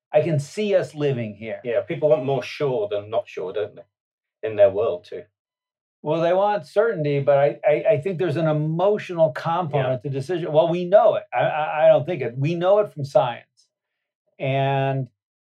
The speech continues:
Speaker 1: so hell, if you want, so in the past, I didn't care about your emotions because you were just a doer, and I didn't need you to be self-reflective. So I didn't,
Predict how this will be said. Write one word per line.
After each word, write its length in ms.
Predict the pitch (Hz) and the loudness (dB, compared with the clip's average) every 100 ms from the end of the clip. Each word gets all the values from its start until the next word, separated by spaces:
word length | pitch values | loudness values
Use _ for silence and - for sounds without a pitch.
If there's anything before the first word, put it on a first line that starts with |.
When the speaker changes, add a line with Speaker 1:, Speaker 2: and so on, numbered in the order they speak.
| _ _ _ _ _ _ _ _ _ | _ _ _ _ _ _ _ _ _
Speaker 1:
so 160 | - 139 | -4 -2
hell, 320 | 127 175 202 | 2 2 2
if 120 | 151 139 | 0 -4
you 100 | 156 | 0
want, 300 | 196 220 - _ _ _ _ _ _ _ - | 0 -2 -8 _ _ _ _ _ _ _ -18
so 200 | - 214 | -4 -2
in 60 | 220 | 0
the 100 | 165 | 0
past, 400 | 190 277 254 - | 0 0 -2 -2
I 80 | 185 | 0
didn't 280 | 269 269 196 | 2 0 -4
care 300 | 190 226 240 | -2 -2 0
about 240 | 190 175 | 0 0
your 160 | 160 143 | 0 0
emotions 560 | 147 208 - 143 139 143 | 4 2 2 -4 -6 -4
because 320 | 151 156 139 | -4 -2 0
you 80 | 208 | 0
were 120 | 185 | -2
just 220 | 147 - | -4 -10
a 40 | |
doer, 640 | 120 117 196 160 123 123 - _ _ - | -10 -4 -2 -2 -4 -6 -14 _ _ -2
and 100 | 147 | 0
I 80 | 190 | 0
didn't 180 | 170 | 0
need 240 | 165 208 180 | -2 -2 -2
you 280 | 151 147 143 | -4 -4 -4
to 160 | 143 | -4
be 180 | 127 143 | -2 -2
self-reflective. 880 | 135 160 139 - - 196 202 - 131 _ _ _ _ | 2 4 4 2 0 2 2 -2 -14 _ _ _ _
So 440 | 165 156 156 143 _ _ - | 2 4 4 -2 _ _ -8
I 100 | 156 | -2
didn't, 160 | 196 214 | -2 -2